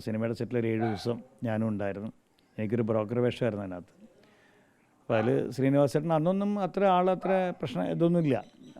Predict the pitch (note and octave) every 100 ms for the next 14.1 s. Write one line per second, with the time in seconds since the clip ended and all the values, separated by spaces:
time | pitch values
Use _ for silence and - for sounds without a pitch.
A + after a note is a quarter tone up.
0 | B2 - C#3+ D#3 D3+ D#3 E3 E3+ E3 C#3+
1 | A#2 B2+ - C#3 D3+ F#3 E3 E3+ G3 -
2 | - E3 - G#3 G#3 G#3 F3 G3+ - _
3 | - - _ - D#3 E3 F#3 F3+ F3+ F#3
4 | F3+ - F3+ F3+ F3 E3+ F3 E3 E3 D3
5 | D3 C3+ D#3+ D#3 D3 C#3 D3+ D3 C#3+ C3+
6 | D3 C#3 C#3 C#3+ C#3 C3+ B2+ A#2+ A#2 A2+
7 | C#3 C#3 C3 C#3 B2+ C#3+ D3 C#3+ - C#3+
8 | C#3+ - B2+ A#2 F#2 - _ _ _ -
9 | _ _ _ - - - - - - -
10 | - - C3 F3+ G3+ D#3+ B3+ - - B3
11 | C3+ B2+ A#2+ A#2 A#2 A#2 - B2+ - -
12 | B2+ B2+ C#3+ D3+ D#3+ E3 D3+ E4+ - C3+
13 | C3+ C3+ C#3 - A#2 - B2+ A#2+ A#2+ F#2+
14 | G2